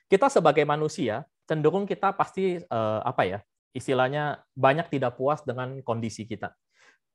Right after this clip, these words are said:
Bapak Ibu sebagai seorang businessman atau businesswoman ya, sekarang sudah banyak businesswoman, pasti mengharapkan perusahaan Bapak Ibu growth.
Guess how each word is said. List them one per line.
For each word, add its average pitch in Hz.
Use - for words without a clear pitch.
Bapak 190
Ibu 247
sebagai 143
seorang 139
businessman 202
atau 113
businesswoman 135
ya, 131
sekarang 120
sudah 113
banyak 113
businesswoman, 113
pasti 151
mengharapkan 147
perusahaan 123
Bapak 113
Ibu 123
growth. 101